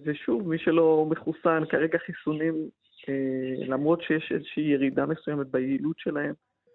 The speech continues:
אה, עם הווריאנטים החדשים האלה, עדיין הם התשובה, אה, הכי, הכי טובה שיש לנו, ורק שישים אחוז מהאוכלוסייה בארץ מחוסן,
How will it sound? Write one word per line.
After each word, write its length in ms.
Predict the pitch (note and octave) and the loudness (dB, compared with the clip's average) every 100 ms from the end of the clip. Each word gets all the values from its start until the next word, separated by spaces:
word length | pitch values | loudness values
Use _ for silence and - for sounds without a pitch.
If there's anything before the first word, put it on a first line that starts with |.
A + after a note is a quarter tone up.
| _ _ | _ _
אה, 120 | C#3 C3+ | -2 0
עם 200 | C3+ C#3+ | 2 2
הווריאנטים 600 | C3 C#3 C3+ D3 D#3 D#3 | 2 2 2 0 -2 -4
החדשים 600 | C#3+ - - - F#3+ G#3+ | -2 -4 -4 -4 -2 0
האלה, 320 | E3 D#3 C#3 | 0 0 0
עדיין 440 | C#3+ C#3+ D#3 D#3+ | -2 -2 -2 -2
הם 120 | D3 C#3+ | -2 -4
התשובה, 560 | C#3 C#3+ D3+ C#3+ D3 D3+ _ _ _ _ _ | -4 -6 -2 0 -2 -6 _ _ _ _ _
אה, 640 | D#3 C3 C3 C3 B2+ C3 C3 - | -6 -4 -2 -4 -4 -4 -6 -8
הכי, 360 | - - E3 D#3 | -12 0 2 2
הכי 200 | - - | 0 -2
טובה 280 | D#3+ D3+ D3 | 0 2 2
שיש 400 | D3 C3 C#3 - | 2 0 -2 -2
לנו, 420 | D#3 E3+ A#3 B3+ F#3 | -4 -2 -2 -4 -4
ורק 320 | - - - D3 | -4 -6 -4 -6
שישים 380 | - D#3+ - D#3 | -6 -10 -6 -8
אחוז 300 | D3 D3+ D3 | -4 -4 -2
מהאוכלוסייה 560 | C#3 - - - - | -6 -6 -14 -6 -6
בארץ 280 | C3 B2+ C3+ - | -4 -6 -8 -16
מחוסן, 480 | B2+ - - C3 C#3 | -20 -16 -12 -8 -6